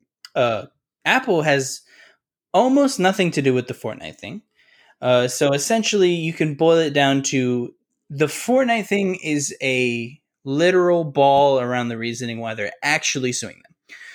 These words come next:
So they've looked akin to,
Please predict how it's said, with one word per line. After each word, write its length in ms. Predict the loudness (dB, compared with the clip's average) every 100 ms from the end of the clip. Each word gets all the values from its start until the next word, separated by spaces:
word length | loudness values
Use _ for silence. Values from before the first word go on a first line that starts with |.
| -16
So 260 | -2 2 4
they've 440 | 4 4 4 -2 -14 -12
looked 400 | 0 2 2 -2
akin 340 | -6 0 0 0 -2 -4
to, 580 | -2 0 -2 -6 -8